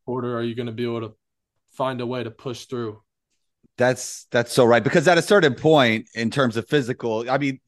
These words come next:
Speaker 2: you're in shape or you're not. So you get to a certain point where you're in shape, and then it's all, like, everything on top of that is just, like,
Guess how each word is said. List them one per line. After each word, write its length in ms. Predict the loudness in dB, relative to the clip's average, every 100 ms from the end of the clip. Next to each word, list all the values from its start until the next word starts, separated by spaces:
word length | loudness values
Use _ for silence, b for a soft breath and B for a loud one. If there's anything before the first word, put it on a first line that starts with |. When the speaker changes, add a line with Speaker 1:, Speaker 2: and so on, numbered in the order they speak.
| _ _
Speaker 2:
you're 140 | -2 -2
in 80 |
shape 300 | 0 0 0
or 40 | 0
you're 140 | 0
not. 320 | 4 2 2
So 80 | -4
you 160 | -4 -2
get 220 | 0 0
to 120 | -2
a 60 | -6
certain 300 | -4 -6 -6
point 220 | -4 -4
where 100 | -4
you're 140 | -4
in 40 | -6
shape, 340 | -2 -2 -2
and 120 | -2
then 100 | -4
it's 180 | -4 -4
all, 160 | -4 -4
like, 200 | -6 -6
everything 340 | -8 -8 -6
on 100 | -8
top 280 | -4 -4 -4
of 80 | -8
that 160 | -8
is 80 | -10
just, 160 | -12 -8
like, 260 | -8 -8